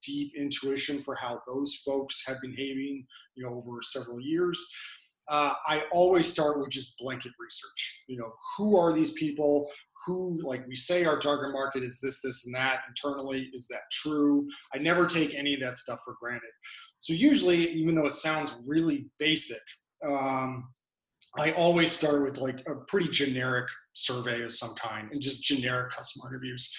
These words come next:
<clears throat> the kind of stuff that you do if you were trying to build a company or, you know, you're running a startup for the very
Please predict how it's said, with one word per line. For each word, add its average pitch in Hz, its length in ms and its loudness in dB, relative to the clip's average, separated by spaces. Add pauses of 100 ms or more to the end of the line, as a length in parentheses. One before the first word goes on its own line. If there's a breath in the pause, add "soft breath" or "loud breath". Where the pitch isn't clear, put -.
(160 loud breath)
<clears throat> - 180 -10
the 202 360 8
kind 226 220 4
of 175 60 6
stuff 170 340 4
that 151 140 -6
you 147 180 -6
do 160 320 6
if 156 160 4
you 156 60 4
were 147 80 4
trying 147 240 -2
to 131 60 -4 (100)
build 131 180 -4
a 127 140 -12
company 127 480 -8
or, 135 160 -6
you 147 80 -4
know, 139 140 -2
you're 139 100 -2
running 147 280 4
a - 40 -4
startup 131 420 0
for 131 80 -10
the 123 120 -8
very 113 160 -6